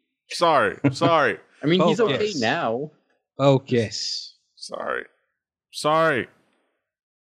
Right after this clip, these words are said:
Speaker 1: Josh, uh, what were your thoughts
Speaker 3: Uh,
Speaker 1: on the opening contest?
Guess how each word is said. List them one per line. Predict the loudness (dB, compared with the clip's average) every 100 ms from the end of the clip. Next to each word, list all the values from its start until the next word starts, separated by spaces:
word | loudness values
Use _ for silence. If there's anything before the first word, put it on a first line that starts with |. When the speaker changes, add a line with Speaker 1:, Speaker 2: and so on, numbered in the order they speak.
| _ _ _ _ _ _
Speaker 1:
Josh, | -4 0 0 -4 -18 _ _
uh, | -2 2 4 2
what | 2 0
were | 2
your | 0
thoughts | 0 0 0 0
Speaker 3:
Uh, |
Speaker 1:
on | -2
the | 0
opening | -2 -4 -10
contest? | -10 -12 -10 -12 -14